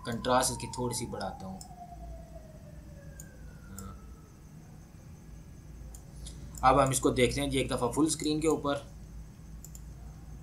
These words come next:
असल clip भी हम देख लेते हैं, ये है जी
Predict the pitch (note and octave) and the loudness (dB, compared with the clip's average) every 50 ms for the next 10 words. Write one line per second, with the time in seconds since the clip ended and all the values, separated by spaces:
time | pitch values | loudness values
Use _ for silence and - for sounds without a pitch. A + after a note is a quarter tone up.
0 | - - - - - - - - - - - - - - - - E5+ - - G#5+ | -12 -12 -12 -12 -12 -12 -14 -12 -12 -14 -14 -14 -14 -12 -8 -4 -2 0 2 2
1 | G#5+ G#5+ G#5+ G#5 G#5 - G5+ G5+ - - D#3+ D#3 C#3+ D3+ D3+ D3+ C#3+ C#3+ D3 C#3 | 2 4 4 2 4 4 6 6 8 8 8 8 8 8 6 6 6 6 6 4
2 | C3+ B2 A#2+ A#2+ B2 B2 C3+ C3 B2+ B2+ B2+ B2+ B2+ B2+ B2 - - - - - | 6 6 6 6 6 6 6 4 4 2 2 0 0 0 -2 -4 -6 -8 -8 -8
3 | - - - - - - - - - - - - - - - A#2 A#2+ B2+ B2+ A#2+ | -8 -8 -8 -10 -10 -10 -12 -12 -12 -12 -12 -12 -10 -8 -2 2 4 4 4 4
4 | B2 | 2